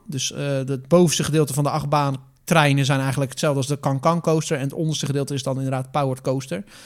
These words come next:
Eh, ja, die zitten heerlijk. Eh, er is onrijp muziek. De muziek is ook best wel goede kwaliteit. Is luid, niet te hard, is goed te horen. Ehm, ja, ik vind de, ik vind de rit heel, heel leuk. Ja, echt.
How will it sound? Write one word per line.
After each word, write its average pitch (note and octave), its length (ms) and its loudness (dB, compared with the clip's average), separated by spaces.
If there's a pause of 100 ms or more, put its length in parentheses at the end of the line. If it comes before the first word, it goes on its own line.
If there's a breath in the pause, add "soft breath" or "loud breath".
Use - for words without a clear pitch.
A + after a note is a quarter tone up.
(380 loud breath)
Eh, B2+ 460 -2
ja, C#3+ 180 0
die A#2+ 80 0
zitten E3 280 4
heerlijk. F#3+ 600 2
Eh, C#3 440 0
er C#3 100 -4
is D#3 140 -2
onrijp F#3 400 4
muziek. D#3+ 420 2
De D#3+ 100 -2
muziek D#3+ 340 0
is D#3+ 120 0
ook D3+ 80 0
best D#3+ 140 2
wel D3+ 80 0
goede F3 180 2
kwaliteit. E3+ 440 -2
Is F#3+ 160 -4
luid, D3 520 0
niet G3 220 6
te F#3+ 60 6
hard, E3+ 260 4
is - 60 -4
goed A3 200 0
te F#3 60 2
horen. F3+ 520 2 (520 loud breath)
Ehm, C3+ 520 -2
ja, F3+ 120 0
ik D#3+ 60 -6
vind C4 180 2
de, G#3+ 120 0
ik G#3 100 -6
vind B3+ 140 0
de G#3+ 60 8
rit C4 180 2
heel, B3 480 4
heel G#3+ 260 4
leuk. C3+ 400 0
Ja, F#3 240 2
echt. - 340 -4